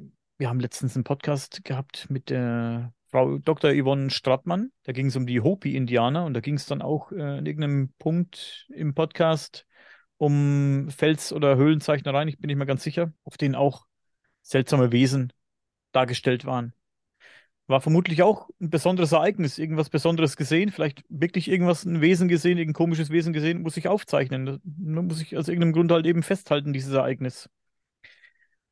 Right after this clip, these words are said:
Und ja, dieses Ereignis, was wir hier auf dem Nürnberger Flugblatt sehen, muss ja auch was ganz Besonderes gewesen sein, wenn sie ein Flugblatt draus gemacht haben und wollten, dass es eben die Runde macht. Und, ähm, es gibt ja auch Zeugen, wie gesagt, es gab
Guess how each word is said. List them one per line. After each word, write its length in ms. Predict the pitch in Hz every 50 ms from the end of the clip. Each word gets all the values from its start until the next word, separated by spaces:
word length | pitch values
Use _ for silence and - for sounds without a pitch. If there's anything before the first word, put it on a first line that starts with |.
| _
Und 640 | - 156 147 143 143 139 139 - - - - - - - _ _ _ _
ja, 320 | - 151 160 233 277 240 - - _ _ _ _ _ _ _ _ _ _ -
dieses 240 | - 175 151 170 -
Ereignis, 640 | 170 139 151 165 165 190 202 202 - - - - - _
was 220 | - 151 156 139
wir 60 | - 165
hier 80 | 165 170
auf 60 | -
dem 160 | - 160 151
Nürnberger 320 | 156 185 180 175 151 156
Flugblatt 420 | 143 - 202 233 - - 170 156 -
sehen, 220 | - 170 180 175
muss 140 | 175 180 156
ja 80 | 180 151
auch 140 | 196 -
was 140 | - 175 147
ganz 200 | - 175 170 -
Besonderes 480 | - 165 147 - 170 180 185 180 - -
gewesen 300 | 180 165 175 160 170 165
sein, 200 | - 180 180 175
wenn 100 | 180 165
sie 60 | 170
ein 80 | 165 -
Flugblatt 380 | - 214 220 - 196 175 -
draus 180 | 175 170 139 -
gemacht 300 | - 151 156 160 - -
haben 180 | 185 190 190 - _ - - - _ _
und 160 | 170 160 139
wollten, 440 | 143 151 165 - - 175 170 160 - _ - - _ _
dass 160 | - 160 -
es 100 | 165 -
eben 180 | 160 165 156 151
die 80 | 151
Runde 280 | 151 156 208 247 220 170
macht. 320 | 143 135 123 113 - -
Und, 380 | - - - 143 139 135 - -
ähm, 380 | 143 135 135 135 131 131 131 135
es 120 | 139 -
gibt 160 | - 185 180 -
ja 60 | 147
auch 120 | 156 143
Zeugen, 500 | - - - 175 165 175 185 185 185 175
wie 80 | 175 175
gesagt, 280 | 165 165 175 180 175
es 160 | - 156 - -
gab 360 | - 151 151 151 - -